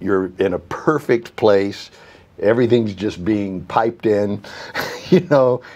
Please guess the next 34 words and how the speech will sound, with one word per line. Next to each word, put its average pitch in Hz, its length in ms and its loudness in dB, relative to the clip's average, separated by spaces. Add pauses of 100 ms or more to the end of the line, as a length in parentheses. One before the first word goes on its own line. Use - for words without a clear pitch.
(120)
you 120 120 2
have 113 160 4
nothing 131 340 0
to 123 80 0
do 113 260 6
but 95 200 -2
just 98 200 -4
sort 113 160 4
of 92 140 -2
be 123 180 2
there. 95 380 2 (220)
And 113 180 2
then 123 320 0
all 120 140 6
of 139 60 -2
a 151 60 2
sudden, 107 320 0
the 107 60 0
bottom 160 400 2
drops 147 380 2
out, 104 300 4 (840)
and 113 180 2
you 117 80 -4
find 156 300 0
yourself 131 360 2
in 110 120 -4
this 104 140 -6
cold, 143 340 0
harsh 131 340 0
world, 101 460 4 (920)
surrounded 151 520 0
by 143 160 2
giants, 107 640 -2 (480)
with, 117 100 2